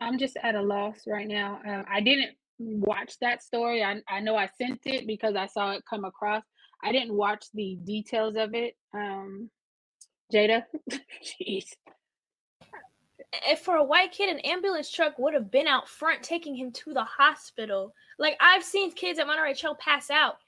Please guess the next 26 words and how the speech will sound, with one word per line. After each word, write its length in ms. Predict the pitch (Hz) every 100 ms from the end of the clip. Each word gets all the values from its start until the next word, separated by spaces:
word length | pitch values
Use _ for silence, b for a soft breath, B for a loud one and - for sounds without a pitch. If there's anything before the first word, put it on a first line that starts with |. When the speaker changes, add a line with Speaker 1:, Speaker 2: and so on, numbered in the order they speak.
| _ _
Speaker 2:
and 240 | 285 285 226
get 200 | 311 277
into 280 | 285 311
an 80 | 277
ambulance 440 | 262 302 311 277 233
truck 240 | 285 269
for 100 | 233
less. 360 | 240 349 - _ _ _ _
His 220 | 403 -
finger 360 | - 392 403 440 427
is 160 | 330
missing. 320 | 330 392 392
You're 80 | 370
just 100 | 330
like, 140 | 349 -
"Oh, 120 | 359
yeah, 160 | 339 349
you 120 | 370
know, 120 | 359 359 _ -
yeah, 180 | 415 440
he 120 | 415 453
just 140 | 381
cut 120 | 254
his 120 | 208
finger. 280 | - 202 208
Um, 260 | 220 220